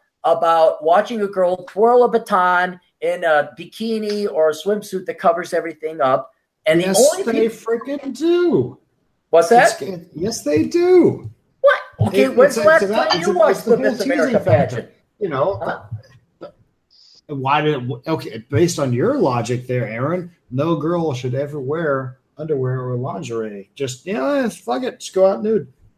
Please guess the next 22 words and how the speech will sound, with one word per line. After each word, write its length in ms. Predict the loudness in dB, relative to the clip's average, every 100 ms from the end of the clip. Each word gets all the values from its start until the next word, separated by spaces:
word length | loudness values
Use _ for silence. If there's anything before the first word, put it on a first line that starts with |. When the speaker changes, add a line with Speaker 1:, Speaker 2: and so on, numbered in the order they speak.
| -10
Speaker 2:
No, 280 | -6 -2 2
man, 240 | 2 2 2
Speaker 1:
Uh, 40 |
Speaker 2:
it's 140 | -2 -2
about, 280 | -4 -6 -8
it's 100 | -6
all 160 | -6
about 280 | -4 -4 -6
the 60 | -10
tease. 640 | -10 -6 -4 -6 -8 -18 _ -16
It's 160 | -10
all 180 | -6 -4
about 220 | -4 -4
the, 100 | -4
"Hey, 160 | -2 -2
look 180 | -2 -4
what 140 | -10
you 100 | -12
could 240 | -16 -18 -14
have, 300 | -10 -10 -10
but 180 | -12 -12
not." 320 | -12 -12